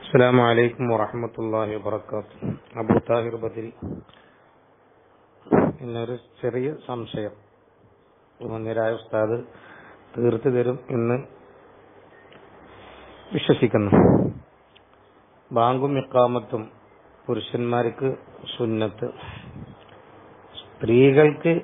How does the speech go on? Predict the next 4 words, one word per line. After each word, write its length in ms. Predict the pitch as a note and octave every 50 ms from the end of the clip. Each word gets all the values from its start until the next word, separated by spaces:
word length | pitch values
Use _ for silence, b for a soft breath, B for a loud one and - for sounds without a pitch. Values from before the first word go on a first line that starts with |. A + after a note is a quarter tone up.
| - -
ഇഖാമത്ത് 720 | C#3+ B2+ - - - B2+ C3+ C3+ C#3+ D3 C#3+ C#3 - E3 D#3
സുന്നത്തുള്ളൂ, 760 | C3+ C3+ B2+ B2 B2+ B2 B2+ - C3+ B2+ A#2+ A#2+ B2+ B2+ C3 - -
ബാങ്ക് 380 | A#2 A2+ A2+ A#2 B2 B2+ C3+
സുന്നത്തില്ല 880 | D3 - - B2+ A#2 A2+ A#2+ A#2 - - C3+ A2+ G#2+ G#2+ G#2+ G#2 G#2